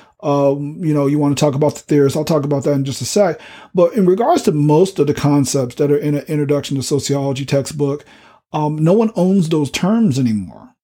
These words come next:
right? It's like that, those are literally like, uh, everyone's property, right? Um, and everything. And so, and so then that really helped alleviate that, that there were,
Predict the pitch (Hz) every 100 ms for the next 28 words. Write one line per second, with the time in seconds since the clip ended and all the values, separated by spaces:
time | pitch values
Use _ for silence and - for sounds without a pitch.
0 | _ _ - 123 131 147 143 147 143 165
1 | 165 180 170 151 160 190 190 175 160 151
2 | 147 139 - _ 151 151 208 _ _ 170
3 | 180 185 165 147 - 147 123 117 87 -
4 | _ - 131 139 - - _ - 151 151
5 | 160 151 156 151 156 160 - 180 165 170
6 | - _ _ 170 165 196 175 165 160 196
7 | 285 247 156 170 196 190 170 - - 165
8 | - 160 170 160 151 165 156 185 156 156
9 | 147 151 170 170